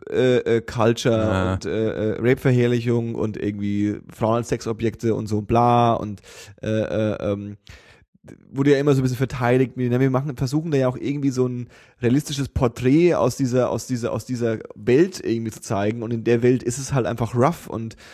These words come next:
Speaker 1: ähm, Männer werden halt einfach wegen einem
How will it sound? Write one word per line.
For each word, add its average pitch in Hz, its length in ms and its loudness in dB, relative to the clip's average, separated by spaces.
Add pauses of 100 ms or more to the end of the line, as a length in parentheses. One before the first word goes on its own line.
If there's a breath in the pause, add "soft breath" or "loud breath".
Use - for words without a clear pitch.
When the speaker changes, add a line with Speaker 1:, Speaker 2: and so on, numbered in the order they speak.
(180 loud breath)
Speaker 1:
ähm, 110 380 -4 (260 loud breath)
Männer 135 260 4
werden 135 260 4
halt 131 120 4
einfach 123 260 -2
wegen 127 160 0
einem 123 220 -6